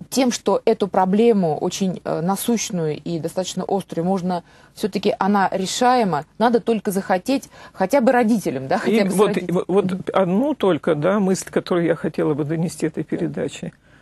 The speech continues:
Speaker 2: Родители, начните с себя.
Speaker 1: Прекрасно.
Speaker 2: И больше ничего. Потому что звонки звоните вы, значит,
Speaker 1: Мгм.
Speaker 2: это ваша проблема.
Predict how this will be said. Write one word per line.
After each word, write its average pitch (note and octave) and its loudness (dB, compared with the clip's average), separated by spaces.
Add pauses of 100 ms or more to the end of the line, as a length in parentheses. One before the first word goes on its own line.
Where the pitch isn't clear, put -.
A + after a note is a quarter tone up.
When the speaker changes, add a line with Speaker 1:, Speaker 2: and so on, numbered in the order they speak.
(260)
Speaker 2:
Родители, D#3+ -4 (460)
начните D#3+ -8
с - -16 (160)
себя. F3 -8 (520)
Speaker 1:
Прекрасно. - -12
Speaker 2:
И D#3+ -4
больше G3 -2
ничего. D#3+ -4 (520)
Потому F3 -2
что C#3+ -8
звонки E3+ -6 (300)
звоните D#3+ -6
вы, F#3+ -4 (420)
значит, F3 -6
Speaker 1:
Мгм. E3 -6
Speaker 2:
это D#3+ -4
ваша D#3 -4
проблема. F#3+ -2